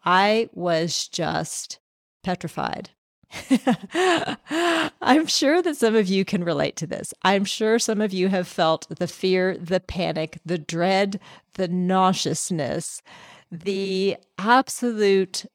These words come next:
bewilderment of that first initial real sales conversation.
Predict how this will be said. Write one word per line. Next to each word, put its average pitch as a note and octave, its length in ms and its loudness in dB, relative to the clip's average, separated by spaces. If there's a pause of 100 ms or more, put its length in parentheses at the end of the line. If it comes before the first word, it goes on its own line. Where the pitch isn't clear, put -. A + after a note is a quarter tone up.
(640)
bewilderment F3+ 1080 2 (180)
of E3 640 0 (360)
that F#3 320 -2
first - 680 -2 (160)
initial E3 880 -2
real D3 540 -4 (120)
sales D3 380 -4
conversation. - 920 -10